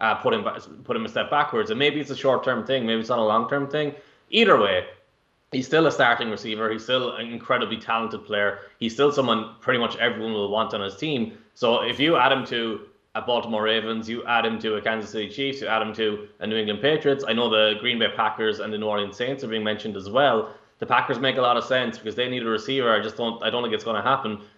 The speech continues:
And, but I, the Saints make some sense, but not really 'cause they don't have a quarterback at this stage. So I can't really see Odell going there. 'Cause the other a-, aspect of this is, I think Odell is taking his time because he, he knows how important it is to get this one right.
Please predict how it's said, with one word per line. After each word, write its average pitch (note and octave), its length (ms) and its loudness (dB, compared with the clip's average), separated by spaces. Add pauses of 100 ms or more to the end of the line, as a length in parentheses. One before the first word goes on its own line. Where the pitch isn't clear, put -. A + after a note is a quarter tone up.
(120)
And, A2 380 2
but A#2+ 120 0
I, A2 220 0
the G#2+ 80 -8
Saints B2+ 360 -2
make A#2+ 240 -2
some C3 340 -2
sense, C#3+ 320 -4
but A#2+ 160 -8
not A#2+ 180 0
really A#2 160 -2
'cause G#2+ 120 -10
they A2 80 -4
don't A2+ 100 -2
have G#2 160 -6
a - 20 -14
quarterback A2+ 400 0
at A#2+ 60 -8
this A#2+ 160 -8
stage. A#2+ 320 -2 (300)
So - 120 -2
I B2 60 -2
can't A#2+ 240 -2
really A2+ 160 0
see A2 180 0
Odell G#2+ 320 4
going G#2 220 0
there. A2+ 180 2
'Cause G2 120 -8
the D3 80 2
other G#3 100 6
a-, A3+ 60 8
aspect D#3+ 480 2
of A#2+ 60 -6
this A#2 180 -4
is, A2+ 220 -4 (280)
I C3 120 2
think G3+ 120 2
Odell F3 260 2
is D3+ 120 0
taking C#3+ 260 -2
his B2+ 140 -2
time A2+ 480 -6 (240)
because B2 260 -2
he, D3 100 -2 (140)
he D3 140 0
knows C#3+ 260 4
how C3 120 2
important A#2 420 2
it - 20 2
is A2+ 120 0
to A2 40 -12
get G#2+ 160 0
this A2 160 -4
one G#2 140 -2
right. G#2+ 260 0